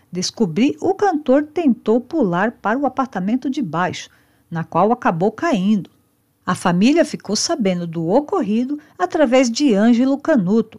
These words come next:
amigo e coach de Kevin, que acompanhou a família desde que soube do acidente, e foi ele quem deu a triste notícia para a mãe do funkeiro sobre a morte. A mãe, Valquíria Nascimento, estava no Aeroporto Internacional de Guarulhos,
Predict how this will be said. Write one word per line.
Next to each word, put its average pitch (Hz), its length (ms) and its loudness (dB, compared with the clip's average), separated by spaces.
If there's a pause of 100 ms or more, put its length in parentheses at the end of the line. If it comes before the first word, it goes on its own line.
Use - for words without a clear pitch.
(140)
amigo 190 400 0
e 294 60 2
coach 240 400 -2
de 294 100 -4
Kevin, 170 480 -4 (380)
que - 80 -6
acompanhou 180 500 0
a 185 60 2
família 180 640 0
desde 359 260 0
que 349 100 -4
soube 269 320 0
do 294 140 0
acidente, 202 720 -2 (220)
e 190 80 -6
foi 175 280 -2
ele 247 220 2
quem 330 200 -4
deu 220 220 2
a 240 60 4
triste 240 360 -4
notícia 285 480 -4
para 294 280 -2
a - 20 0
mãe 214 180 2
do 285 120 2
funkeiro 247 480 -2
sobre 285 260 -2
a 339 80 2
morte. 165 480 -4 (420)
A - 80 -2
mãe, 180 280 4
Valquíria 240 560 0
Nascimento, 208 680 -2
estava 320 400 -4
no 311 140 -2
Aeroporto 262 560 0
Internacional 233 840 0
de 240 120 -2
Guarulhos, 226 760 0